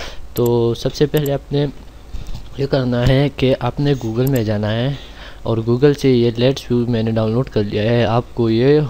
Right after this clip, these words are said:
वाला application download करना है। Download करने के बाद आपको ये same अपने Android system, Android mobile में भी download करना है। उसके बाद आपको इसे simply install कर लेना है। ये installation है, हो रही है, Simple installation है,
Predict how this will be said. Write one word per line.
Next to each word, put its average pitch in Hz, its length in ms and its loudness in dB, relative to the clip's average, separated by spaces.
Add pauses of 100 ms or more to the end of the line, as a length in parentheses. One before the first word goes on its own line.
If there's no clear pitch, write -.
(160)
वाला 113 420 -2 (160)
application 113 580 -4
download 101 420 -2
करना 95 340 -6
है। 95 220 -4 (500)
Download 117 360 2
करने 117 280 0
के 110 160 0
बाद 113 340 2
आपको 123 360 0
ये 123 420 4
same 135 360 2
अपने 127 320 0
Android 117 300 0
system, 135 360 -2 (320)
Android 117 320 -2
mobile 120 280 0
में 135 160 0
भी 131 160 4
download 120 400 -2
करना 117 280 -2
है। 131 220 0 (400)
उसके - 340 0
बाद 120 400 2
आपको 110 340 -2
इसे 123 360 0
simply 113 360 -4
install 110 580 -2
कर 98 160 -4
लेना 98 300 -2
है। 107 260 0
ये 113 160 0
installation 107 580 -4
है, 131 220 2
हो 123 180 2
रही 123 200 4
है, 127 200 2
Simple 143 340 -2
installation 123 580 -2
है, 123 180 -4